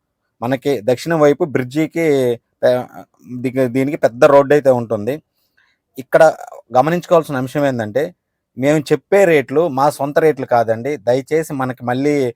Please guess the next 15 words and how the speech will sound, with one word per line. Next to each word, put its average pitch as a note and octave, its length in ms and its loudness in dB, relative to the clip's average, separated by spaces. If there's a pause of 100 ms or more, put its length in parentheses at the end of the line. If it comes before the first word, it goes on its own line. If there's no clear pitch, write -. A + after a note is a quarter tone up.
(340)
కామెంట్లో C#3+ 460 2
పెడుతున్నారు. A#2+ 600 -2 (680)
ఈ D3+ 180 -2
రేట్లు F3 440 2 (600)
ఓనర్స్, D#3+ 520 2 (160)
ఎవరైతే D#3 460 4
స్థలం C#3+ 380 0
ఓనర్ D3+ 340 0
కానీ C3+ 280 0
ఇంటి C3 220 -6
ఓనర్ C#3 400 0
కానీ A#2+ 240 -2 (440)
వాళ్ళు C#3+ 280 4
చెప్పే D#3+ 380 2
రేట్లేను. C3 480 2